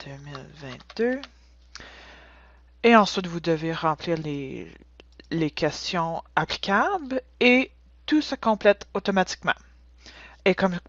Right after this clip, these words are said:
pareil comme le, le particulier, parce qu'ils ont coché la case un, il n'y a pas de gain en capital dans, dans, dans ce scénario. Autre scénario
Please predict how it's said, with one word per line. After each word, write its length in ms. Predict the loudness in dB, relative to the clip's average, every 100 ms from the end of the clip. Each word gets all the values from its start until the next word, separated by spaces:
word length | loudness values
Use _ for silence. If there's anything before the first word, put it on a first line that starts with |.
| 6
pareil 320 | 8 8 4
comme 240 | 2 -2 0
le, 220 | 0 0
le 120 | 0
particulier, 680 | 0 0 -2 -8 -6 -4 0
parce 220 | 0 -2
qu'ils 220 | -8 -6
ont 60 | -6
coché 400 | -4 -4 -2 0
la 140 | -2
case 280 | -2 -4 0
un, 180 | 2 2 0 -10
il 80 | -10
n'y 180 | 0 0
a 60 |
pas 260 | 0 2 2
de 80 | 2
gain 240 | -4 -2
en 40 | -4
capital 500 | -6 -8 -4 -4 -4 -12 _ -12
dans, 300 | 0 2 2 0
dans, 220 | 0 0 0
dans 140 | 0
ce 120 | 2 -2
scénario. 640 | -2 -4 0 -2 -4 -8 -16 -20 -20 -20 -20 0
Autre 380 | 0 0 -4 -6
scénario 920 | -2 0 2 0 0 -4 0 0